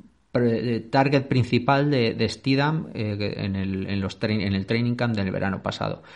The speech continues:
Jacoby Meyers era el tío que más, eh, recibía y con más, eh, recepciones de Jarrett Stidham,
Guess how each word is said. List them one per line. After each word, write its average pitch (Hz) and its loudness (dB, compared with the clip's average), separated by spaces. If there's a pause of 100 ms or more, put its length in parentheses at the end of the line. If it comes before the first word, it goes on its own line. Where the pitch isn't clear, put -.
(280)
Jacoby 127 4
Meyers 127 4
era 117 4
el 110 0
tío 117 0
que 113 0
más, 113 0
eh, 107 -2
recibía 120 0
y 120 -10
con 101 -6
más, 110 -2
eh, 107 -4
recepciones 110 0
de 101 0
Jarrett 107 2
Stidham, 139 0